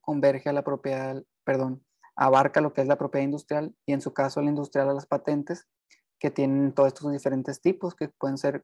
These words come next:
eh, patentes de invención, patentes de modelos de utilidad, de diseño y dibujo industrial y esquema de trazados y circuitos topográficos.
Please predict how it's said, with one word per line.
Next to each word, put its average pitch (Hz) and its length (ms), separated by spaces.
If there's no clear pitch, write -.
eh, 139 80
patentes 139 460
de 143 80
invención, 151 580
patentes 139 380
de 143 80
modelos 135 300
de 143 60
utilidad, 156 520
de 143 200
diseño 139 420
y 147 60
dibujo 139 240
industrial 151 540
y 147 60
esquema 139 380
de 143 60
trazados 143 600
y 143 80
circuitos 135 460
topográficos. 147 760